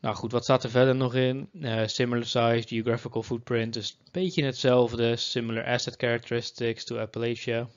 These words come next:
Nou, ook ongeveer hetzelfde. Nou, industry supportive regulatory environments. Goed, de, de regio's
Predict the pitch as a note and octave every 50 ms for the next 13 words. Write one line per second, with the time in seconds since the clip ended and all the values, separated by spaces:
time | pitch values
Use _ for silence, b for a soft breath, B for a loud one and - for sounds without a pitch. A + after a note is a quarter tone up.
0 | _ - B2 A2 - G2+ G#2 A2 A2+ - A2+ A2 A2+ G#2+ A2 A2 A2+ A2 - -
1 | A2+ A2 A2 A2 A2 A2 A#2 - B B B B B B B B B - A#2 A2
2 | A2 G#2+ - A#2 A2 A2 G#2 - B2 A2+ A2+ A#2+ A2+ - B2+ A#2+ A#2 A#2 G#2+ A#2+
3 | A#2+ A#2 B2 A#2 A2 - A#2+ A#2 A2+ A2+ A2+ A2+ A#2 A#2+ A#2 A#2 A2+ A#2 A#2 A2+
4 | - - - B2 A2 A2 - - - A#2 A2+ A2+ A2+ B2 A2+ A2+ A#2+ A#2+ A#2+ A2+
5 | A#2+ B2+ A#2+ A2+ A2+ A#2 A2+ - - - - - -